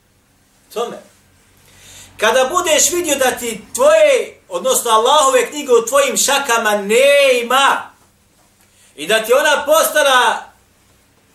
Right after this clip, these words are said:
sukl, težina, <laughs> hadid, željezo, znaj dobro, nije problem u njoj. Nije problem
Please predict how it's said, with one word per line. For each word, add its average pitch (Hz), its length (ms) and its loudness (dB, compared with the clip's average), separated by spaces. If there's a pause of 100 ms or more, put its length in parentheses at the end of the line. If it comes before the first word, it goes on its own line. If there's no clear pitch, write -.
(100)
sukl, 294 680 0 (440)
težina, 254 800 0 (220)
<laughs> - 360 -6
hadid, 277 500 -4
željezo, 262 800 0
znaj 262 340 -2
dobro, 262 500 0 (320)
nije 285 300 -4
problem 294 360 -8
u 294 40 -8
njoj. 247 300 -6 (2000)
Nije 240 280 -6
problem 208 420 -6